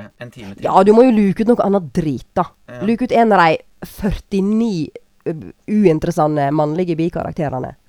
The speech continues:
Speaker 1: Ja. Jo, det er for så vidt sant, det, altså. Men jeg t-, akkurat i den filmen her, jeg pleier å være veldig enig med deg, men akkurat i den filmen her så føler jeg at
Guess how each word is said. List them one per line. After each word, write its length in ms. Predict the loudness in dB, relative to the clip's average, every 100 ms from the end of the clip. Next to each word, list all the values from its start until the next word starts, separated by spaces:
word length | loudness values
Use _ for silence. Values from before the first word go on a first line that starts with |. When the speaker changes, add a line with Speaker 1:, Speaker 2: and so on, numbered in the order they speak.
| _ _ -14
Speaker 1:
Ja. 140 | -14 -14 _ _ _ _ _ _ _ _ _ _ _ _
Jo, 200 | -16 -16 -12
det 160 | -8
er 360 | -8 -8 -12 -16
for 220 | -20 -20 -18
så 140 | -18
vidt 160 | -18 -16
sant, 240 | -18 -12
det, 100 | -10
altså. 180 | -10 -12
Men 140 | -14 -14
jeg 160 | -14 -16
t-, 100 | -20 -20
akkurat 460 | -20 _ -12 -12 -12
i 60 |
den 140 | -18 -18
filmen 240 | -16 -14
her, 120 | -14 -14
jeg 60 |
pleier 180 | -12 -12
å 40 | -10
være 180 | -8 -8 -8
veldig 240 | -14 -12 -12
enig 200 | -12 -14
med 100 | -16
deg, 200 | -16 -18 _
men 220 | -18 -16 -18 _ -20 -20
akkurat 340 | -20 -20 -20
i 80 | -20
den 120 | -20
filmen 260 | -20 -18 -18
her 100 | -20
så 80 |
føler 300 | -18 -18 -16 -14
jeg 140 | -16
at 220 | _ _